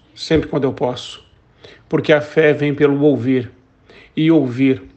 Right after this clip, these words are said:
a palavra de Deus. Quando ouvimos a palavra de Deus, não estamos ouvindo uma palavra qualquer. A palavra de Deus é viva, ela é eficaz,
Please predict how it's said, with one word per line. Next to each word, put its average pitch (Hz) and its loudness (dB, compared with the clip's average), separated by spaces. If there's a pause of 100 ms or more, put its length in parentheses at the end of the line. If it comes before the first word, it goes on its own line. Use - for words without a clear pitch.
(200)
a 151 0
palavra 135 0
de 120 -10
Deus. 123 -4
Quando 165 -2
ouvimos 156 2
a 147 4
palavra 143 0
de 131 -2
Deus, 143 0
não 143 -2
estamos 143 -2
ouvindo 143 0
uma 143 2
palavra 135 -2
qualquer. 123 -2 (1120)
A 156 0
palavra 147 2
de 143 -2
Deus 147 2
é 147 2
viva, 131 -2 (380)
ela 156 4
é 147 4
eficaz, 147 -4